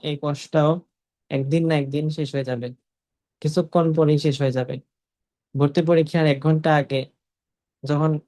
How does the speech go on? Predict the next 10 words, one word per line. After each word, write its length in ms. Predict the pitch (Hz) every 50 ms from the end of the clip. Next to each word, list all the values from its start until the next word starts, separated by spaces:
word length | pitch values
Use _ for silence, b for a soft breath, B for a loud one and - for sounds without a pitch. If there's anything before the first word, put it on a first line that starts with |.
| _ -
অনেক 200 | 156 160 170 175 165
বেশি 200 | 175 165 160 185
স্ট্রেস 260 | 165 - - 151 139 - 156
লাগবে 260 | 151 139 131 131 139
পরীক্ষার 380 | 139 - 147 143 139 - 156 151
হলে 200 | 151 156 151 151
বসে, 320 | 143 147 143 139 - 156 156 156 - _ _ _ _ _ _ _ _ _ -
তখন 160 | 147 139 156 156
মনে 220 | 151 151 151 156 156
করবা 300 | 165 160 143 135 143